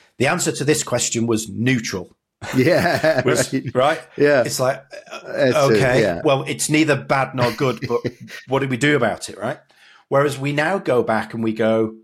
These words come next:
Speaker 1: "Okay, the answer to this question and definition is there are multiple definitions of innovation across the organization."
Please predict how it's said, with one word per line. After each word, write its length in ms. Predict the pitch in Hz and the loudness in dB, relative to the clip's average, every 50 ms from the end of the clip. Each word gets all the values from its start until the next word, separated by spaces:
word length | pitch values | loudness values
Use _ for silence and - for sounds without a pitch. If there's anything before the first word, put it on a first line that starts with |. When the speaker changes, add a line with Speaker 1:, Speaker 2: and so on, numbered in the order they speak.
| _ _ _ _ _ _ _ | _ _ _ _ _ _ _
Speaker 1:
"Okay, 120 | - 117 110 | -6 -4 -2
the 120 | 107 120 | 0 0
answer 260 | 131 156 160 - 165 | 0 0 0 -2 -2
to 120 | 151 - 127 | -2 -2 -2
this 200 | 131 135 135 - | -2 -2 -2 0
question 340 | - 127 117 - - 117 110 | -2 -2 -2 0 -2 0 0
and 100 | 110 107 | 0 2
definition 480 | 117 107 - 117 113 113 110 - 107 101 | 0 -2 -2 -2 -2 -2 -2 -4 -6 -4
is 220 | 98 95 - - - _ _ _ _ _ _ - | -4 -4 -6 -8 -12 _ _ _ _ _ _ -4
there 180 | 117 117 117 110 | -2 0 2 2
are 60 | 110 | 2
multiple 540 | 113 123 135 135 135 - 120 107 127 123 110 | 2 2 2 0 0 -2 -6 -2 -2 -2 0
definitions 760 | 120 113 - - 113 107 107 107 - 107 98 98 92 - | 0 -2 0 0 0 0 0 0 -2 -4 -4 -4 -4 -4
of 120 | 107 92 101 | -6 -2 -2
innovation 460 | 104 101 101 98 98 92 - - 87 | 0 0 0 0 -2 -2 -2 -6 -10
across 280 | - - 98 87 - - | -6 -6 -6 -6 -4 -6
the 80 | 90 | -6
organization." 600 | 87 80 82 82 80 - - 73 - - - _ | -6 -6 -6 -8 -8 -12 -12 -12 -14 -14 -16 _